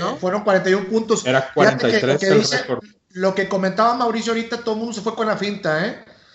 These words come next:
Speaker 3: Sí,
Speaker 2: Y
Speaker 3: el,
Speaker 2: no,
Speaker 3: el
Speaker 2: no
Speaker 3: récord
Speaker 2: fue,
Speaker 3: era
Speaker 2: no es así.
Speaker 3: cuarenta y tres.
Speaker 2: Se queda en cuarenta y un puntos León
Speaker 3: Ujú.
Speaker 2: contra los cuarenta y cuatro que hizo la América del dos mil dos de Zamorano.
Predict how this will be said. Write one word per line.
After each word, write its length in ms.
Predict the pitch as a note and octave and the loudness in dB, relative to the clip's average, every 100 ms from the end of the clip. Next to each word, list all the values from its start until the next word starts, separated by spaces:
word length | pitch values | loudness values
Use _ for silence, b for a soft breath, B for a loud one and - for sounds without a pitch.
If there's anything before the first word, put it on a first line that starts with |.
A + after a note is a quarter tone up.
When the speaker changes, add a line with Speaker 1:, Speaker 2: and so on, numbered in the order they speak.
| b | b
Speaker 3:
Sí, 180 | A#2 - | -14 -6
Speaker 2:
Y 80 | E3 | -2
Speaker 3:
el, 80 | D#3 | 2
Speaker 2:
no, 200 | F3+ G3+ | 4 4
Speaker 3:
el 120 | A3 | 2
Speaker 2:
no 80 | F3+ | 2
Speaker 3:
récord 160 | F#3+ D3+ | 4 6
Speaker 2:
fue, 100 | - | 4
Speaker 3:
era 120 | D#3 | 4
Speaker 2:
no 80 | F3 | -2
es 100 | C#3 | 0
así. 100 | A3+ | 0
Speaker 3:
cuarenta 200 | A#3 G3+ | 0 -2
y 20 | F3+ | 0
tres. 360 | B2 A#2+ - _ _ _ - | 0 -2 -8 _ _ _ -10
Speaker 2:
Se 340 | - F3+ F3 | -2 0 2
queda 440 | F#3 F#3 A3 A#3+ | 2 2 4 2
en 60 | A3+ | 0
cuarenta 460 | - F#3 F3+ F3 F3 | 0 0 0 -2 -2
y 80 | G3 | -2
un 140 | A3 | -4
puntos 800 | - A#3 B3 B3 B3 - - - - | -6 -6 -4 -6 -6 -6 -12 -14 -4
León 460 | D#3+ E3+ G3+ - - | 2 4 6 4 0
Speaker 3:
Ujú. 180 | - G#2 _ - - | -14 -16 _ -12 0
Speaker 2:
contra 520 | F#3 F3+ F3+ F#3+ E3 | 2 2 0 -4 -4
los 220 | E3 - | -4 -6
cuarenta 400 | F#3+ D#3+ D#3 E3 | -4 -2 -4 -8
y 100 | D#3+ | -4
cuatro 500 | F3+ F3+ F3+ G3+ F#3+ | 0 0 -2 -8 -6
que 160 | F3 D#3+ | -4 -4
hizo 280 | E3 F3+ | -4 -2
la 80 | E3+ | -2
América 320 | D#3+ E3 F3 | -2 -4 -2
del 100 | D#3 | -4
dos 140 | D3 C#3+ | -4 -8
mil 180 | D#3 D3+ | -6 -4
dos 160 | D#3 | -4
de 60 | D#3+ | -4
Zamorano. 560 | D3+ C3+ C3 A#2+ A2+ | -6 -6 -6 -8 -12